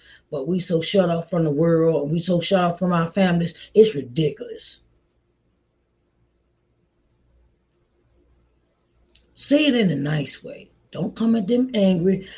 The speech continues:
"Well, let me tell you that." No, no, no. Come on. It's, it's better way to talk to folks. "Baby, let me, uh, can,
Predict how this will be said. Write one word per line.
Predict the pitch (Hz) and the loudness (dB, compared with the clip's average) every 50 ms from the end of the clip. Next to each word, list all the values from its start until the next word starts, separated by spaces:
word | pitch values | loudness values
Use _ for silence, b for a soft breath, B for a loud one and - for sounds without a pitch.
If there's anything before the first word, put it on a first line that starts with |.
| B B | B B
"Well, | 190 185 | 4 6
let | 185 226 - - 240 | 6 6 4 4 4
me | 269 277 220 | 2 2 2
tell | - 240 294 285 285 262 | 4 6 8 8 8 8
you | 247 254 277 262 | 8 8 6 6
that." | 247 262 - - | 6 6 4 4
No, | 196 208 220 240 277 294 302 311 311 320 330 359 370 381 | 4 4 6 6 6 6 6 6 6 4 4 4 2 2
no, | 330 285 277 285 294 294 | 2 2 2 0 0 -2
no. | 285 277 262 262 262 285 285 254 - | -4 -6 -8 -8 -10 -10 -12 -14 -12
Come | - 240 247 254 262 | -6 -4 -2 -2 -2
on. | 254 - | -2 -2
It's, | 196 214 226 - | -4 -4 -2 0
it's | - 220 196 | 0 0 0
better | 151 180 233 247 247 | 0 -2 -4 -2 -2
way | 247 262 254 | 0 0 0
to | 254 | -2
talk | 254 269 262 202 196 | -2 -2 -4 -4 -4
to | 233 226 | -6 -6
folks. | - 262 262 262 277 285 - - - - - _ _ _ _ _ _ _ _ _ _ _ _ _ _ _ _ _ _ _ _ _ _ _ _ - | -2 0 2 2 0 0 -4 -12 -20 -20 -20 _ _ _ _ _ _ _ _ _ _ _ _ _ _ _ _ _ _ _ _ _ _ _ _ 0
"Baby, | 208 208 208 208 214 196 233 254 277 254 - _ _ _ _ _ _ _ _ _ _ _ _ _ - b b b b b _ - - | 2 4 4 4 2 2 2 2 0 -2 -6 _ _ _ _ _ _ _ _ _ _ _ _ _ -20 b b b b b _ -6 -4
let | 220 226 233 | -2 0 0
me, | 240 240 262 254 | 0 -2 -2 -4
uh, | 208 208 208 202 202 196 190 | -6 -6 -4 -2 -2 -2 -2
can, | 190 - 208 214 196 190 190 190 | -2 -2 0 2 2 2 0 -2